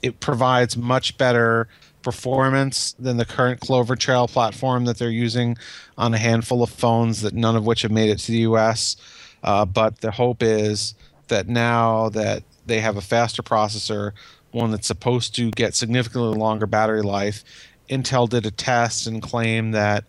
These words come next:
uh, while running a benchmark they call Web Expert, their, their reference design phone lasted nineteen hours, and that's not with a particularly large battery. I think, like, a twenty-one hundred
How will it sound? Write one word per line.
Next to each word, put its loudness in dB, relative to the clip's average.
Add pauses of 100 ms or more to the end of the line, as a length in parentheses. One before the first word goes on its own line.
(400)
uh, 2
while -2
running 0 (100)
a -2
benchmark -2
they -2
call 0
Web 0
Expert, 0 (440)
their, 2 (260)
their 2
reference 0
design 0
phone 0
lasted 0 (460)
nineteen 0
hours, 2
and -2
that's -2
not 0
with -2
a -4
particularly -6
large 0
battery. 0 (380)
I -10
think, -4
like, -2
a -2
twenty-one -4
hundred -4